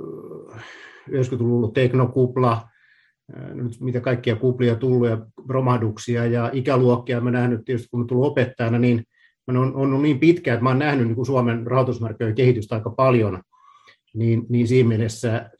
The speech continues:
niin kuin meikäläisiä, jotka on näin pitkään ollut mukana, kolmekymmentä vuotta, niin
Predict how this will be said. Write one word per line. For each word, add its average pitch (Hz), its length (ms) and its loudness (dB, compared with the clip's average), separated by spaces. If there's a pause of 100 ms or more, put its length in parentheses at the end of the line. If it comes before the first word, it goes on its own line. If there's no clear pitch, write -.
(680)
niin 123 60 -12
kuin 120 100 -2
meikäläisiä, 120 720 2 (240)
jotka 123 240 -2
on 120 80 4
näin 143 220 2
pitkään 127 440 -2
ollut 117 160 -2
mukana, 120 580 -4
kolmekymmentä 110 360 -4
vuotta, 104 300 -8
niin 107 360 -4